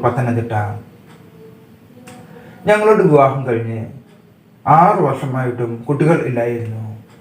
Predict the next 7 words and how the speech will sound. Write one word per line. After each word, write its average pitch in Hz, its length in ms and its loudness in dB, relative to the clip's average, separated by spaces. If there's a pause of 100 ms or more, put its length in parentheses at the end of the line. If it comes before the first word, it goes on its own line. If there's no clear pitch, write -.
(340)
വൈദ്യശാസ്ത്രത്തിൽ 156 840 2 (120)
ഇന്നുള്ള 131 240 -2 (180)
എല്ലാ 175 260 4 (140)
ചികിത്സകളും 127 540 0
ഞങ്ങൾ 127 180 -2 (100)
ചെയ്തെങ്കിലും 117 480 0
ഫലമില്ലായിരുന്നു. 117 680 0